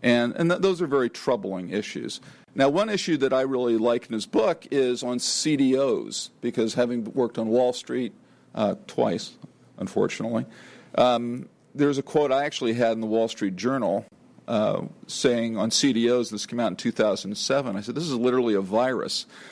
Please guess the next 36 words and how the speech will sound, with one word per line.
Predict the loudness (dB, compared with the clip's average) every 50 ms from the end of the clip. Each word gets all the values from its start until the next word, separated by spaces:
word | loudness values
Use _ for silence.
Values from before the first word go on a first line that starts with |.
| -20 -20 -8 0
The | 2 4
rocket | 4 4 4 0 -2 -6
scientists | -4 -2 0 0 0 0 -2 -2 -2 -2 -2 -2 -4
of | -8
financial | -4 -2 0 0 0 0 0 0
institutions | 0 0 -2 -4 -10 -4 0 2 2 2 2 0 -4 -6 -6 -4
managed | -2 0 0 0 0 -2 -4
to | -6
create | -4 0 2 2 2
a | 2
missile | 2 2 2 0 2 0 0 0
that | 0 0 -2
landed | 0 -2 -2 0 0 -2 -2
on | -2 -4 -4
themselves," | -6 -6 -8 -8 -8 -10 -16 _ _ _ _ _ _ _ _ _ _ _ _ 0
which | 0 0 0
is, | 0 -2 -4 -2
which | 0 0 0 0 -2
highlights | -4 0 2 2 4 4 2 2 2 2 2 0 -2 -4
and | -8 -8
characterizes | -4 -2 0 0 0 0 0 2 2 2 2 -2 -4 -10
exactly | -10 -6 0 0 0 0 0 -2 -4 -4
what | -2 -2 -2
happened, | -2 -2 -2 -4 -4 -4 -8 -10 -10 -12 -20 -20 -20 -20 -20 -20 -20 -16 -4 0
is | 2 2 2 2 2
that | 0 0 0
he | 0 0
was | 0 0 0 0
going | 0 0 0 0
through | -2 -2 0 0 0
the | 0 0
securitization | -2 -4 -4 -4 0 0 2 2 2 2 2 2 2 0 -2 -6 -6
process, | -2 0 2 2 2 0 -2 -4 -4 -4 -4 -6 -8
which, | -8 -8 -6
again, | -6 -4 -2 0 0 2 2
I | 2 2 0